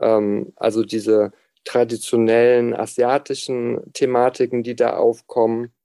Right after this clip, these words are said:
Also, dass man da auch wirklich diese Teekultur lebt. Das ist für mich auch unglaublich faszinierend, ja.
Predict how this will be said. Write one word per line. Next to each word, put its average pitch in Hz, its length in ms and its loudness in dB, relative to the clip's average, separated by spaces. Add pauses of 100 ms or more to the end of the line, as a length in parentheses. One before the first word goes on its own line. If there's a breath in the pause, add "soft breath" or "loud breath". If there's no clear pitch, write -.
(560)
Also, 127 280 -2
dass 113 220 -2
man 117 140 2
da 110 180 2
auch 107 160 -4
wirklich 117 500 -4 (960 soft breath)
diese 113 220 -4
Teekultur 135 600 0
lebt. 92 460 -4 (220)
Das 107 180 0
ist - 100 -20
für 117 100 0
mich 107 220 -6
auch 104 180 -2
unglaublich - 600 -4
faszinierend, - 840 -4
ja. - 160 0